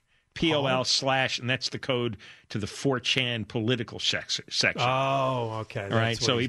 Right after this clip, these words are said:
Speaker 2: doing.
Speaker 1: he reads
Speaker 2: So it motivates him again.
Speaker 1: Right, right, because there they're all, uh, screaming about, uh, minorities and how everybody should be killed and exterminated,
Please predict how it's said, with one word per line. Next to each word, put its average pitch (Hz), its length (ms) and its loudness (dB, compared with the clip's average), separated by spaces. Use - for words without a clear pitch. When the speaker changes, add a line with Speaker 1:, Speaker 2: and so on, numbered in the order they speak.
Speaker 2:
doing. 101 280 -4
Speaker 1:
he 151 100 4
reads 160 300 4
Speaker 2:
So 175 140 8
it 170 100 4
motivates 175 580 6
him 131 80 0
again. 110 260 -2
Speaker 1:
Right, 156 300 4
right, 123 240 2
because 117 240 0
there 151 460 4
they're 127 180 0
all, 127 340 2
uh, 110 460 0
screaming 123 560 0
about, 107 480 0
uh, 98 340 -2
minorities 101 680 0
and 98 160 -2
how 98 180 0
everybody 98 400 0
should 92 220 0
be 92 80 0
killed 98 320 0
and 90 120 -4
exterminated, 92 800 -2